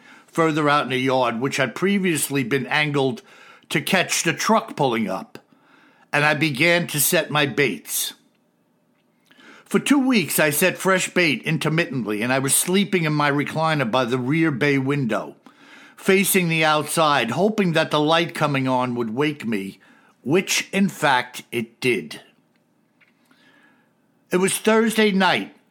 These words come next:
at about two A M. I was awoken by the light. As I gathered my thoughts, I immediately peered through the glass, and there it was.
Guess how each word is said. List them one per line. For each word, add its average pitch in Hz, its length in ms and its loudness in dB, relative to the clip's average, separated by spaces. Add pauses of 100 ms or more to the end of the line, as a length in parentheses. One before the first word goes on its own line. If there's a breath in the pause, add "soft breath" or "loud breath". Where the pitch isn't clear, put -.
at 127 200 0
about 131 360 0
two 196 320 -2
A 156 220 0
M. 117 460 0 (1400 soft breath)
I 143 80 2
was 175 160 2
awoken 180 540 0
by 131 160 2
the 131 120 -2
light. 139 380 -2 (1080 soft breath)
As 165 180 0
I 196 80 2
gathered 226 420 0
my 220 200 4
thoughts, 151 440 0
I 160 100 4
immediately 170 580 0
peered 180 400 -2
through 160 180 -6
the 147 80 -4
glass, 131 540 0
and 123 240 -2
there 160 340 2
it 170 220 -4
was. 117 760 -4